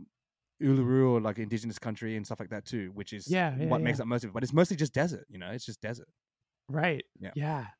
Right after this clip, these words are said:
Speaker 2: Yeah, I was just wondering if, if, uh, if there's, like, some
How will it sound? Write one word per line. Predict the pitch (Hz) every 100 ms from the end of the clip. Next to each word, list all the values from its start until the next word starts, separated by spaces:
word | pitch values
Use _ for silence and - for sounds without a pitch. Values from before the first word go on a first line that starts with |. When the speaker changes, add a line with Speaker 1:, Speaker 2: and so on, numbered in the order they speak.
| _ - _ _
Speaker 2:
Yeah, | 185 151
I | 135
was | 170
just | 165
wondering | 185 156
if, | 139 143
if, | 139 131 -
uh, | 131 117 113 - _ -
if | -
there's, | - 127
like, | 131 -
some | 151 127 120